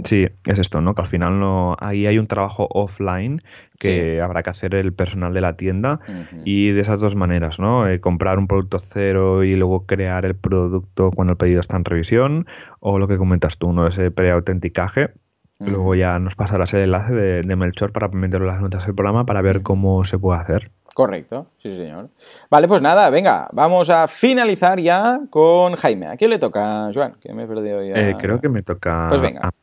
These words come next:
Speaker 1: mí, sí.
Speaker 2: adelante.
Speaker 1: Venga, va.
Speaker 2: Haz los
Speaker 1: Eh,
Speaker 2: honores.
Speaker 1: oh, eh, hago los honores. Venga, hola cracks, tengo un cliente que quiere insertar en la web catálogos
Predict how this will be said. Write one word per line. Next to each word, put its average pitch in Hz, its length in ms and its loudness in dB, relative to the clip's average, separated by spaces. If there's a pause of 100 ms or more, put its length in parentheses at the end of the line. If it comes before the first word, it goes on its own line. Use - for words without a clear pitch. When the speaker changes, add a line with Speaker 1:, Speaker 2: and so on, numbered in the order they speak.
Speaker 1:
mí, 92 100 -8
sí. 87 60 -2
Speaker 2:
adelante. 117 320 2
Speaker 1:
Venga, 101 180 2
va. 92 220 -2 (440)
Speaker 2:
Haz 139 140 -2
los 113 180 6
Speaker 1:
Eh, 107 100 6
Speaker 2:
honores. - 520 -4
Speaker 1:
oh, - 20 -20 (180)
eh, 104 80 -2
hago 95 320 -4
los 92 180 -2
honores. 92 400 -4
Venga, 104 480 2
hola 156 240 2
cracks, 131 460 -2
tengo 185 180 2
un 185 80 2
cliente 104 400 -2
que 120 80 -2
quiere 98 220 -2
insertar 101 520 0
en 139 140 2
la 127 80 2
web 98 280 -2
catálogos 98 640 0